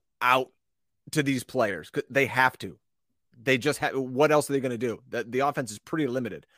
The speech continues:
So I think my favorite pick of all of these guys is going to be Chris Godwin. I, I, that sounds crazy because his, he's got a terrible quarterback and the team's gonna stink,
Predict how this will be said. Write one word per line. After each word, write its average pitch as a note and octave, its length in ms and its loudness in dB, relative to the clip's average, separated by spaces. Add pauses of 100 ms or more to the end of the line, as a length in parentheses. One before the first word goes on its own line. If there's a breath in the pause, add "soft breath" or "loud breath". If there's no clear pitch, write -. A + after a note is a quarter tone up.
(480 soft breath)
So - 300 2
I F#3 140 4
think C#4 200 0
my D#3+ 140 4
favorite D#3+ 600 0
pick - 260 -2
of A2 180 2
all C#3+ 240 4
of C#3+ 60 2
these C#3 220 0
guys B2+ 520 -8 (500)
is D3+ 160 0
going D3+ 220 0
to E3 80 0
be E3 120 -4
Chris - 400 -6
Godwin. F#3 580 -6
I, C3 140 2
I, D3+ 80 2
that F3+ 180 2
sounds A3+ 240 2
crazy A#3 580 2
because C#3 300 -2
his, C3 220 -8 (340)
he's G#3+ 80 -12
got F3+ 80 6
a C3 40 -6
terrible G#3 380 4
quarterback E3 640 2
and D3 100 -4
the B2 40 -6
team's E3+ 260 -4
gonna C3+ 100 -4
stink, - 480 -4